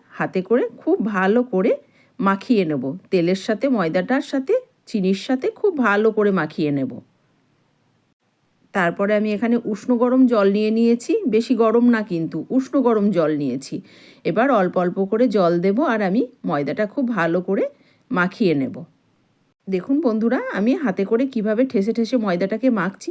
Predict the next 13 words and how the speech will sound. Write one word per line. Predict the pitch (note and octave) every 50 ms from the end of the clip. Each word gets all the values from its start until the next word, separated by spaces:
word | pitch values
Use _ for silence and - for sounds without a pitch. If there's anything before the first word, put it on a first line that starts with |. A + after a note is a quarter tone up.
| G4 -
খুব | - - D#4 B3+
ভালো | A#3+ G3+ F3+ G3 G#3 A#3+
করে | A#3+ E4 D#4+ F4+
ময়দাটা | E4+ A#3+ G#3+ G3+ G3 - G3+ G3
মাখিয়ে | F#3+ E3+ E3 - - E3 D#3 D3+
নিতে | D3 C#3+ C#3 - A#2+
হবে। | B2+ A2+ G#2+ B2+ - - - - - - - - _ -
দেখুন, | - F3+ F3+ - C#4 D4+ D#4
আমার | C#4 B3 A#3 G#3+
ময়দাটা | G3 F#3 F3 F3 F3 F3 - G#3+
মাখা | G#3 F#3 D#3 D3+ - A#3 A3
হয়ে | G#3+ G#3 F3+ F3 F3 F3
গেল। | F#3+ F#3+ G#3